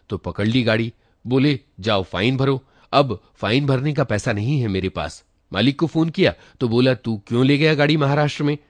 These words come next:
एमपी की गाड़ी जाती क्या?' अब उसने चार बात सुनाई और पटक दिया फोन। मैं दो दिन वहीं पड़ा रहा, फिर छोड़ के गाड़ी आ गया यहाँ। वापस आया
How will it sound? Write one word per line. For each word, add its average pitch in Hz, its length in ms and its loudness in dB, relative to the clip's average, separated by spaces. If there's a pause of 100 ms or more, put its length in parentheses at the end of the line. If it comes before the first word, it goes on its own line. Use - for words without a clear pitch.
(200)
एमपी 101 280 -4
की 113 140 -4
गाड़ी 90 220 -2
जाती 101 300 -2
क्या?' - 200 0 (460)
अब 98 340 -4
उसने 104 280 -6
चार 95 340 -4
बात 87 220 -6
सुनाई 90 340 -6 (180)
और 107 100 -8
पटक 107 300 -4
दिया 101 240 -2
फोन। 104 300 -6 (400)
मैं 90 280 -4
दो 98 160 -4
दिन 104 200 -2
वहीं 82 260 -8
पड़ा 87 240 -8
रहा, 78 340 -10 (300)
फिर 110 100 -2
छोड़ 110 320 -4
के 117 220 -4 (220)
गाड़ी 90 340 -4 (120)
आ 98 140 -2
गया 82 240 -6
यहाँ। 82 420 -12 (260)
वापस 123 360 0
आया 156 260 0